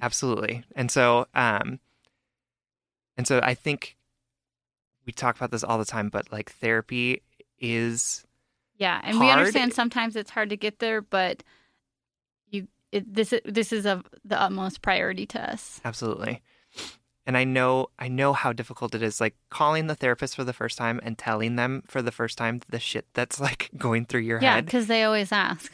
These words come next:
Speaker 1: is the scariest part of it.
Speaker 2: Yeah.
Speaker 1: Right? Because, and then once it's out,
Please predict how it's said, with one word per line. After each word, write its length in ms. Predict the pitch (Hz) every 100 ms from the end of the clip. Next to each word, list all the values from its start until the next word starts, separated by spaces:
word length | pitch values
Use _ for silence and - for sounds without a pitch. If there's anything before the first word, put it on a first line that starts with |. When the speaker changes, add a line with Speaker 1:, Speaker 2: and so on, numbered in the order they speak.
| -
Speaker 1:
is 180 | 143 147
the 120 | 156
scariest 460 | - 170 165 160 -
part 180 | 175 165
of 80 | -
it. 180 | - -
Speaker 2:
Yeah. 240 | - - -
Speaker 1:
Right? 200 | 139 -
Because, 340 | 156 147 - 147
and 140 | 143
then 100 | 151
once 240 | 165 170 180
it's 120 | -
out, 480 | 127 156 139 - -